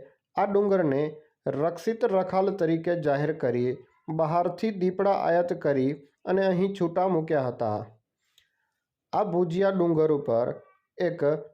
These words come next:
નાગ દેવતાનું મંદિર આવેલું છે, જેમાં માતંગ પૂજા કરે છે. ભુજિયા ડુંગરની તળેટીમાં દર વર્ષે શ્રાવણ સુદ પાંચમ એટલે કે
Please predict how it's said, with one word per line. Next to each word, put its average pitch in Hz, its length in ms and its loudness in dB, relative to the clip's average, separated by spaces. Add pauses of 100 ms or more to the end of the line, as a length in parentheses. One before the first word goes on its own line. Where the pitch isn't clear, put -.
નાગ 151 360 2
દેવતાનું 190 720 2
મંદિર 170 360 2
આવેલું 131 400 2
છે, 113 200 -4 (680)
જેમાં 131 560 -2 (240)
માતંગ 156 520 0
પૂજા 180 400 0
કરે 156 280 0
છે. 117 220 -2 (1400)
ભુજિયા 170 440 -2
ડુંગરની 226 500 0
તળેટીમાં 156 800 -2 (420)
દર 180 280 0
વર્ષે 160 460 0 (500)
શ્રાવણ 180 360 0
સુદ 202 380 -2
પાંચમ 151 480 0 (180)
એટલે 156 320 0
કે 131 220 0